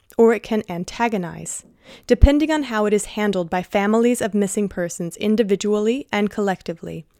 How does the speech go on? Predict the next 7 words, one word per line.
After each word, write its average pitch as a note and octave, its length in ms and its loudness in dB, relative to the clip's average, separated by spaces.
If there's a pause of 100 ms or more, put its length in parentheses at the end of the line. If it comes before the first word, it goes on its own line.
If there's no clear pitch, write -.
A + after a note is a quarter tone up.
(340)
as G#3+ 200 2
well G#3+ 260 6
as A3+ 120 0
by F#3 220 -2
authorities. E3 840 -6 (680)
Here D4 220 4
again, D#3+ 420 0